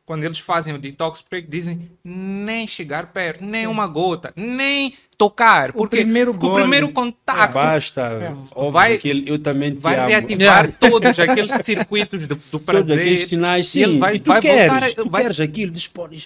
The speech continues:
Speaker 3: eu tinha esquecido como isto é bom."
Speaker 2: Yeah.
Speaker 1: Vai voltar a ter...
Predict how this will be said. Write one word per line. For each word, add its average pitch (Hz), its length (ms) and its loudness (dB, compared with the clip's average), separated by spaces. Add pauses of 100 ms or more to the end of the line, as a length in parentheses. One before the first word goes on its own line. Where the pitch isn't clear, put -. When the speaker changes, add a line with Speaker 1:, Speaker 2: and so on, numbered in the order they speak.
(300)
Speaker 3:
eu 160 80 -8
tinha 156 180 -12
esquecido 143 540 -12
como 143 240 -8
isto 135 180 -10
é 127 40 -8
bom." 104 320 -10 (120)
Speaker 2:
Yeah. 139 280 -14
Speaker 1:
Vai 151 280 -4
voltar 160 440 -6
a 185 80 -10
ter... 185 180 -12